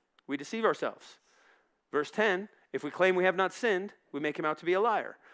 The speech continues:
Sin, sin. Okay? Now, now, just quick reminder, what is sin? Unbelief, okay, falling short. Missing the mark. Thank you. That's,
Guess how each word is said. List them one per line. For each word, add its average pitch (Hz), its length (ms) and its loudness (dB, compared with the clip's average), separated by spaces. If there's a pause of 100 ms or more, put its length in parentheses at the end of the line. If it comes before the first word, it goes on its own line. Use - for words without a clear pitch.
(280)
Sin, 202 460 0 (180)
sin. 180 480 4 (580)
Okay? 190 280 0 (320)
Now, 180 180 2
now, 175 300 4
just 170 220 -4
quick 190 160 -2
reminder, 190 340 4
what 202 160 6
is 180 100 2
sin? 180 280 -2 (2500)
Unbelief, 180 440 0
okay, 180 340 0
falling 180 340 0
short. 196 500 2 (1200)
Missing 233 400 6
the 226 60 4
mark. 180 340 6
Thank 214 320 4
you. 151 140 -4
That's, 214 220 6